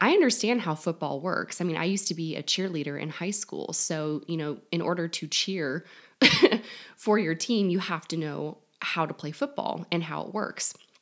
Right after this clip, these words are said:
So I know how to play football, but I've just never really seen the appeal.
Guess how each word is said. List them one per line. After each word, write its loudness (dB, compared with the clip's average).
So 4
I 4
know 4
how 0
to -6
play -4
football, -6
but 0
I've 2
just 2
never 0
really 0
seen 4
the -2
appeal. -4